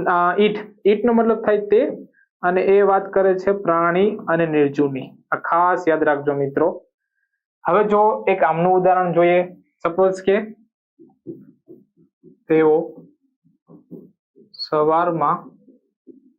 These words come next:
વ્યસ્ત હતા. તો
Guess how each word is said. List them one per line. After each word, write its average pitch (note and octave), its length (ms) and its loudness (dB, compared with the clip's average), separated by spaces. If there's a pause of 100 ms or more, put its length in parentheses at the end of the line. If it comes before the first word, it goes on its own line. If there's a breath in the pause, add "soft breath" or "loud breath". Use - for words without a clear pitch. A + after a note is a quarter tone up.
(960)
વ્યસ્ત D3+ 420 -2
હતા. C#3+ 500 -4 (1080)
તો G#3+ 120 4